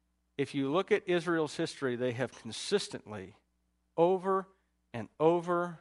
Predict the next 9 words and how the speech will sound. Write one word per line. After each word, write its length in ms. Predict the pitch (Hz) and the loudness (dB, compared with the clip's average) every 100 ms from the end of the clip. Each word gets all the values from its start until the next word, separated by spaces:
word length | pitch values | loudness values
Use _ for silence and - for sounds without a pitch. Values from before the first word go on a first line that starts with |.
| _ _ _ 113 | _ _ _ -18
and 100 | - _ | -18 _
over 540 | 151 170 160 165 160 156 _ _ _ _ - | 2 2 0 -2 -2 -8 _ _ _ _ -12
and 120 | 113 - | -12 0
over, 500 | 147 160 117 98 98 _ | 2 2 -2 -6 -6 _
rejected 800 | - 120 101 127 147 - 147 127 | -8 -8 -2 0 0 -2 -8 -6
God. 440 | 120 110 98 85 87 _ _ _ _ _ _ _ _ _ _ _ - _ _ | -2 -2 -2 -12 -20 _ _ _ _ _ _ _ _ _ _ _ -20 _ _
And 220 | 120 101 | -8 -6
you, 640 | 98 139 208 139 101 107 123 _ _ _ _ _ _ _ _ _ | -6 -4 -2 -2 -2 -8 -16 _ _ _ _ _ _ _ _ _
Sanhedrin, 640 | 123 107 107 107 107 113 | -6 -4 -6 -8 -8 -10